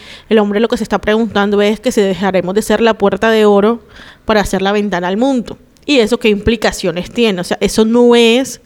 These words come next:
una respuesta fácil como que, ah, eso es lo nuevo y ahora la gente se va a tomar fotos, sino que eso va reconstruyendo la historia misma de la ciudad. Eh, y también a mí sí me genera, eh,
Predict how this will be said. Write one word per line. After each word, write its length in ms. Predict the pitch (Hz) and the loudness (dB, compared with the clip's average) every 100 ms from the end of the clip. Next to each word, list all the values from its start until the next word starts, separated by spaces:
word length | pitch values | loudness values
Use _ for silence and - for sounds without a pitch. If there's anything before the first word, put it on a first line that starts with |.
| _ | _
una 160 | 220 220 | -2 0
respuesta 420 | 240 240 214 226 | 0 -2 -4 -4
fácil 300 | - 226 254 | -4 -4 -2
como 200 | 247 214 | -2 -4
que, 160 | 202 156 - - - | -4 -8 -8 -14 -2
ah, 260 | 254 190 - - - | -2 -2 -8 -20 -8
eso 200 | 208 233 | -2 0
es 60 | |
lo 120 | 247 247 | 2 2
nuevo 160 | 226 | 4
y 40 | 240 | 4
ahora 220 | 214 214 | 2 0
la 200 | 233 233 | -2 -2
gente 160 | 190 | -4
se 80 | 190 | -2
va 60 | 208 | -2
a 40 | |
tomar 260 | 214 214 226 | -2 -2 -4
fotos, 520 | - 226 202 247 254 - - | 0 0 2 -2 -2 -16 -18
sino 220 | - 220 | -2 -2
que 60 | 190 | 0
eso 200 | 220 220 | -2 -2
va 140 | 220 | 0
reconstruyendo 720 | 208 226 240 226 - 202 196 233 | -2 -2 -4 -4 -4 -4 -2 0
la 100 | 214 | -2
historia 480 | 196 - 196 202 240 | -4 -4 -2 0 0
misma 460 | 254 349 247 190 | 0 0 0 -2
de 80 | 160 | -2
la 100 | 151 | -4
ciudad. 380 | 147 - 156 - - _ _ _ - - - - | -6 -6 -4 -6 -10 _ _ _ -20 -20 -20 -10
Eh, 320 | 208 220 208 202 | -2 0 0 -2
y 100 | 240 | -2
también 460 | 226 214 202 202 202 | 0 0 0 -2 -2
a 80 | 208 | -4
mí 100 | 196 | -2
sí 460 | 247 247 247 247 | -2 -2 -4 -8
me 120 | - 214 | -8 -6
genera, 400 | 196 190 196 190 - _ _ - _ _ _ - | -4 -4 -4 -6 -18 _ _ -20 _ _ _ -2
eh, 400 | 220 208 180 | 0 2 0